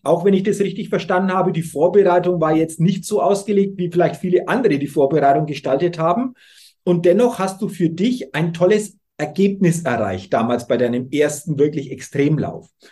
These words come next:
Und jetzt bin ich natürlich hellhörig geworden, als du gesagt hast, hm,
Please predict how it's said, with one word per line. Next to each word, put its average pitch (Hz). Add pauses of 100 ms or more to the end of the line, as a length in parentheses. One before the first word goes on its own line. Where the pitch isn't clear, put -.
(420)
Und 156
jetzt 170
bin 247
ich 247
natürlich 233
hellhörig 185
geworden, 151
als 143
du 160
gesagt 151
hast, 220 (520)
hm, 175